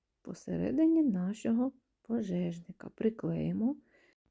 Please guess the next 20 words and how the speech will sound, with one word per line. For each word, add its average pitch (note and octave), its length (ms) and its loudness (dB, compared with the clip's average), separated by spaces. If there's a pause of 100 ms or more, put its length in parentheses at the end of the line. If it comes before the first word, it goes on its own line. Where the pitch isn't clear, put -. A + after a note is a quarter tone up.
(220)
І A3 120 4
пам'ятаємо, G3+ 800 2
що - 180 -6
потрібно F3+ 500 -2
бути F3 300 -4
дуже G3+ 600 2
обережними G3 920 2 (400)
з E3+ 340 -2 (480)
вогнем. F3 680 2 (1080)
Ось A#3 280 0
який F3 300 -2
у - 20 0
нас E3 240 -4
вийшов A#3+ 440 -2 (640)
пожежник. D#3 680 -4 (680)
Чекаю F#3 460 -2
на F3 140 0
ваші G#3+ 480 0
роботи, G#3 480 -2
малята. E3 560 -4